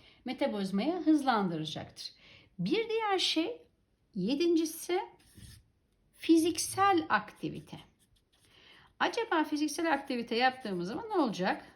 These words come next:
Yani spor yaptığımız zaman metabolizma hızlanır. Neden hızlanıyor?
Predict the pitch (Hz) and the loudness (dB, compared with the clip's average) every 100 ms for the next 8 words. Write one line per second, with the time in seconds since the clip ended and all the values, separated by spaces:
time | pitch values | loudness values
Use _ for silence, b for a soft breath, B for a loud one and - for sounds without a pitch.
0 | _ - 277 185 175 - - - 294 214 | _ 0 2 2 0 -4 -8 -2 2 2
1 | 151 - - - _ _ _ _ _ _ | 0 -8 -18 -20 _ _ _ _ _ _
2 | 160 156 - - - 170 190 - 190 226 | -4 -4 -8 -14 -14 -14 -16 -8 -4 0
3 | 240 277 B B B B - 190 233 240 | 0 -2 B B B B -4 0 0 -2
4 | 285 285 277 302 269 226 214 240 294 - | -2 0 2 2 2 -2 -2 -2 -2 -8
5 | - 185 160 - - - - - - - | -12 -8 -8 -8 -10 -8 -8 -10 -14 -20
6 | _ _ _ _ _ _ _ _ _ _ | _ _ _ _ _ _ _ _ _ _
7 | _ _ _ _ _ _ _ _ _ _ | _ _ _ _ _ _ _ _ _ _
8 | _ _ _ _ _ _ _ _ _ b | _ _ _ _ _ _ _ _ _ b
9 | b b b - 220 220 311 320 240 208 | b b b -6 0 6 8 8 6 0
10 | 175 156 156 151 | -2 -2 0 0